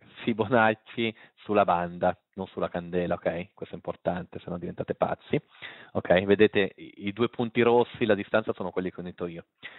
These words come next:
E vedete che questo, è vero che poi questo movimento di prezzo arriva fino a trecentosessantuno,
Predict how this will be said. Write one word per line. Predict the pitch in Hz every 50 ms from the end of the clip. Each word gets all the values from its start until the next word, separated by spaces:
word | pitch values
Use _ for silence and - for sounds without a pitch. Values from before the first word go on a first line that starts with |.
| - - - - - - - - - _ _ _ _ _ _ _ _ _ _ _ _ _ _ _ _ _ _ _
E | - 117
vedete | 131 156 156 139 - -
che | - - 117
questo, | - - 156 180 202 196 - - - 151 135 123 117 - -
è | 113 113
vero | 117 151 190 196
che | 175 147 127
poi | - 131 120
questo | - 120 - - 117
movimento | 110 113 113 110 117 127 - -
di | 113 110
prezzo | - 113 120 117 - -
arriva | 113 110 107
fino | - 110 110 110
a |
trecentosessantuno, | - - 110 - - 110 110 - 110 - 104 - - 107 101 95 - - 110 104 98 92 90 90 92 -